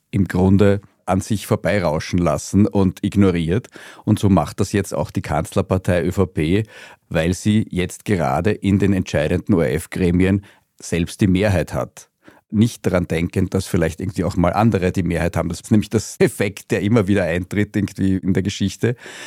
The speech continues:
Also die große Chance, die da jetzt verpasst wurde, ist mit einer O-R-F-Reform auch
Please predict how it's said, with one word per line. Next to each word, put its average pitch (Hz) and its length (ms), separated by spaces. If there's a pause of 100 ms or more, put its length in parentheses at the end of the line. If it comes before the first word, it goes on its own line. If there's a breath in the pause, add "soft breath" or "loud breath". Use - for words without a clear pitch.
(240 loud breath)
Also 110 220 (180 loud breath)
die 113 80
große 113 340
Chance, 95 440
die 101 160
da 80 160
jetzt 113 220
verpasst - 580
wurde, 85 400 (300 loud breath)
ist - 340 (220 soft breath)
mit 110 260
einer 95 220
O-R-F-Reform 92 840 (180 loud breath)
auch 90 320